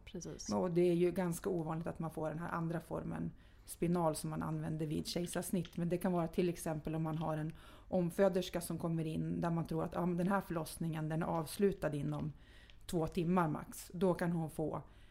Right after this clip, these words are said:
Speaker 2: en spinal, eh, ryggbedövning istället.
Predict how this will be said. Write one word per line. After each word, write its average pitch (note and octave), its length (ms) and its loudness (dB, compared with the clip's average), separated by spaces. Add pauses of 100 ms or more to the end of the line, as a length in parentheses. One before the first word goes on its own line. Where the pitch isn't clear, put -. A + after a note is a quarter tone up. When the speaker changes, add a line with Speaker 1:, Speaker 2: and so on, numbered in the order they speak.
(180)
Speaker 2:
en - 240 0
spinal, D#3+ 540 -2 (320)
eh, - 380 -8 (640)
ryggbedövning E3 1000 4
istället. E3 640 -2